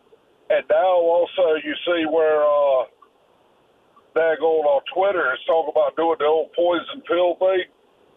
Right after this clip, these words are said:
They don't even care if they make profit, 'cause if they, if they were to sell to Musk, it would be a big payday for everybody. But they're willing to bite the bullet and lose all that money for their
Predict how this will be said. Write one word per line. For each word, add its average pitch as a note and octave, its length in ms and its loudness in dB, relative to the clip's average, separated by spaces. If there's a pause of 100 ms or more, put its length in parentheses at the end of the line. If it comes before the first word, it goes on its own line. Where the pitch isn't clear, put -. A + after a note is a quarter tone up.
(880)
They G#3 180 2
don't G#3+ 240 0
even F#3 260 -4 (140)
care G3 480 2
if C#3 200 -4
they D#3 240 0
make D3 320 -2
profit, E3+ 640 0 (680)
'cause D3+ 180 0
if D#3 120 -2
they, G3+ 140 2 (200)
if - 120 -2
they G#3 160 2
were F#3+ 140 -2
to D#3+ 100 -2 (120)
sell G#3+ 460 2
to D#3 60 -4
Musk, F#3 480 0 (520)
it F#3+ 80 2
would A#3 120 -6
be A3+ 120 2
a F#3+ 60 0
big F#3+ 280 -4
payday F3+ 480 2
for D#3+ 180 2
everybody. F3+ 540 -2 (600)
But C#3 160 -2
they're A#3+ 220 2
willing G#3 440 0
to - 80 -8
bite F3 360 0
the - 60 -10 (120)
bullet D3+ 340 0 (600)
and C3 180 2
lose F3+ 300 0
all F3+ 260 2
that F3+ 220 2
money E3+ 320 0
for D3 120 -2
their B2 140 -4